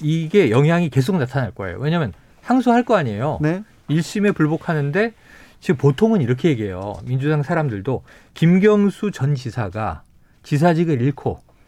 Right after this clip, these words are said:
Speaker 1: 계속 이제 일 심, 이 심, 그리고 마지막까지 패소할 때도 자, 법원의 판결을 존중한다. 하지만 지금 이제 내 입장에서는 진실이 반영되지 않았다. 진실은 드러날 것이다. 이런 이야기를 하거든요.
Speaker 2: 네.
Speaker 1: 근데 윤석열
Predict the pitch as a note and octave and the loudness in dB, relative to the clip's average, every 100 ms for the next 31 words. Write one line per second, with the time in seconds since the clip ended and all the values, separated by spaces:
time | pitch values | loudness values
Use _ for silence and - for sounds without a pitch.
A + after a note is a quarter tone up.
0 | _ - D3 E3+ C3+ A2 B2 C#3 C#3+ - | _ 0 2 2 -2 -2 -2 -2 -4 -4
1 | G3 C3 B2 - G#3+ A3 C#3+ G#2 G2 C3 | -4 -2 -4 -4 -6 -4 -4 -4 -6 -6
2 | B2 G#2+ A2 - A#3 A3+ F#3 E3 - A#2 | -6 -8 -10 -4 -2 0 -2 -2 -4 -4
3 | A#2+ C3+ D#2 _ _ - - _ _ - | 0 0 -2 _ _ -20 -20 _ _ -12
4 | G2 - B2+ D#3+ G3 G#3 G3+ - G3+ F#3+ | -10 0 2 4 4 4 0 0 0 2
5 | F#3 - C3+ B2+ C3+ D3 B2 F2+ - _ | 0 0 0 0 0 -2 -4 -8 -12 _
6 | _ _ _ - B3+ A#3 G3 C#3+ D3 F#2 | _ _ _ -2 -2 2 2 2 2 -2
7 | - _ _ _ _ - D#3+ F3 C3+ B2+ | -10 _ _ _ _ -6 0 0 0 0
8 | B2+ D#3+ - D#3+ B2 A#2+ G#2 A2+ F#3 - | 2 2 0 -2 -2 -4 -8 -8 -10 -2
9 | F#3+ F#3+ G#3 G3 D#3+ C3 A#2+ B2 B2 F2+ | 2 2 0 0 0 0 -2 -2 -4 -6
10 | - F2 - _ _ - - E3+ C#3 F3+ | -10 -16 -18 _ _ -8 0 0 0 -2
11 | D#3 C#3 B2+ A#2 G2+ - G2 _ _ F3+ | -2 0 -2 -4 -12 -14 -18 _ _ 2
12 | G#3 C#4 A#3+ D#3+ D3 B2 G#2 A2+ G#3+ D3 | 2 4 2 2 0 0 -2 -4 -2 0
13 | F3+ C#4 - - G3+ E3+ E3 F#3 A3+ A3+ | -2 -4 -6 0 2 4 2 4 4 6
14 | A3 G#3 F3+ | 6 6 2